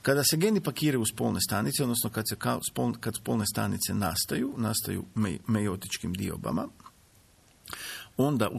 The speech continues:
svaku stanicu ne dolaze potpuno identična kopija kromosoma, nego s kromosomi izmijenjuju međusobno genetički materijal koji se zove,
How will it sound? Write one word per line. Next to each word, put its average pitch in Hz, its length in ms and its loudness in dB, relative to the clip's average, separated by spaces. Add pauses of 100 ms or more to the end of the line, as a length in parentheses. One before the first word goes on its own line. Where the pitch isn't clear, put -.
svaku 147 220 0
stanicu 143 480 0
ne 113 120 4
dolaze 120 440 2
potpuno 113 500 -2
identična 104 880 -2
kopija - 400 -6
kromosoma, 101 720 -2 (100)
nego 127 340 0
s - 60 -2
kromosomi 110 680 0
izmijenjuju 110 500 4
međusobno 104 600 0
genetički 107 540 -2
materijal 104 600 0 (480)
koji 123 160 4
se 113 160 2
zove, 117 260 2